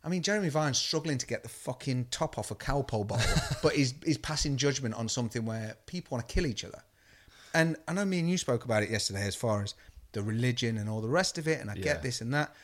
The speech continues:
Speaker 1: But this is where I wanna touch on a showbiz brain and an unhinged fucking maniac brain. So people are always comparing everything. So Connor at,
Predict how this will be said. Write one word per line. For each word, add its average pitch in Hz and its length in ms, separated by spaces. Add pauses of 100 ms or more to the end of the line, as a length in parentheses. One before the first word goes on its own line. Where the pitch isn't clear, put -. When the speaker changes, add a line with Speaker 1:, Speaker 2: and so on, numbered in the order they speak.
(240)
Speaker 1:
But 156 300 (680)
this 139 280
is 160 100
where 120 320 (100)
I 107 60
wanna 107 180
touch - 300
on 95 180 (160)
a 101 320 (560)
showbiz 120 800
brain 92 420 (640)
and 117 140
an 117 220
unhinged 120 720 (220)
fucking 104 480
maniac 101 520
brain. 87 320 (1160)
So 143 360 (140)
people 208 320
are 185 60
always 160 220
comparing 127 440
everything. 104 260
So 123 120
Connor 208 440
at, - 220